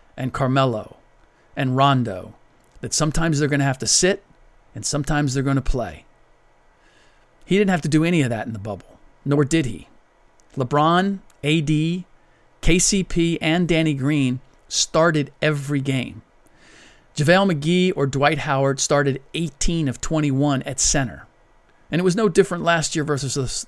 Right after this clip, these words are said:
the Suns. LeBron and Schroeder started every game.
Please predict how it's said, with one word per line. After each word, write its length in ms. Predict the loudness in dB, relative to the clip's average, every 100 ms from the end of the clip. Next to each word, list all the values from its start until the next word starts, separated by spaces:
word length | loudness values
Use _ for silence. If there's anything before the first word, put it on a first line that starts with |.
| -6
the 80 |
Suns. 580 | -4 -2 -4 -8 -14 -16 _ _ _ _ _
LeBron 360 | -6 -2 0 2
and 100 | 0
Schroeder 320 | 0 0 0
started 400 | -2 0 0 0
every 280 | -2 -2 -2
game. 420 | -2 -2 -2 -4